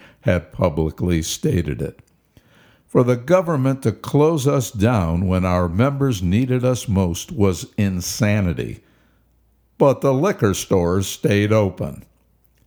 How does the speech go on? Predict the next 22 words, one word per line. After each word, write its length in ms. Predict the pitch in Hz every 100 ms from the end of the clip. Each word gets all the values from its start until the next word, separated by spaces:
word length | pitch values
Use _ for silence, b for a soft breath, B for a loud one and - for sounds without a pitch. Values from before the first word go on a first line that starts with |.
| _
As 320 | - 104 90 98
you 200 | 131 139
put 300 | 127 110 101
it, 140 | 101 - b b b _
the 180 | - 95
world 560 | 90 95 113 123 120 - -
is 400 | 107 73 69 - -
upside 720 | 90 82 - - 76 73 73
down." 420 | 85 78 60 57 - _ _ _ _ _ _ b b b b b b b b b b _
Beverly 600 | 104 131 160 131 127 123
wrote, 440 | 120 127 165 - - _ _ _ _ - -
"I 160 | 131
watched 580 | 127 143 208 - - 127
the 120 | 117
new 260 | 135 175 160
video 580 | 113 147 165 92 90 123
you 260 | 104 107 -
added 340 | 107 107 92
to 120 | -
your 200 | 101 95
health 360 | 90 131 120 - -
website. 680 | 80 76 - - 76 78